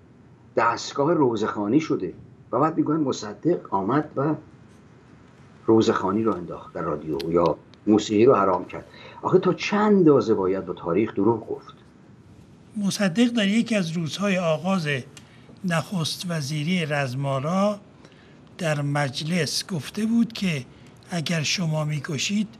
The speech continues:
Speaker 2: ما هم می‌کشیم.
Speaker 1: بله.
Speaker 2: و در پاره‌ای از تاریخ نویسی‌ها از دیدار سران جبههٔ ملی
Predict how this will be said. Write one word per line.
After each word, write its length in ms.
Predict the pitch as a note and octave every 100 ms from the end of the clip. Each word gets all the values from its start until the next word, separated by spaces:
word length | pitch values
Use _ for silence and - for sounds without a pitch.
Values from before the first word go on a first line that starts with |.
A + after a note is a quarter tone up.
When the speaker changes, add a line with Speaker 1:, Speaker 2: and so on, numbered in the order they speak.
| - - -
Speaker 2:
ما 160 | F3+ F#3
هم 260 | D#3 F3+
می‌کشیم. 580 | F3 E3 C#3 B2 - - - - - - - F3
Speaker 1:
بله. 180 | D#3 -
Speaker 2:
و 80 | F3
در 180 | D#3+ D#3+
پاره‌ای 440 | - E3+ E3 A3
از 200 | F3 C3
تاریخ 380 | E3+ D3+ E3 -
نویسی‌ها 640 | D#3+ C3+ - D3+ D#3 F#3+ G3+ - - - - -
از 240 | D3+ -
دیدار 460 | F3+ D3+ F3 F#3+ D3 B2 - - - -
سران 580 | - E3+ D3 F3+ E3 C3
جبههٔ 420 | D3 - F#3 D3+
ملی 600 | C#3 B2+ B2+ F#3+ G#3+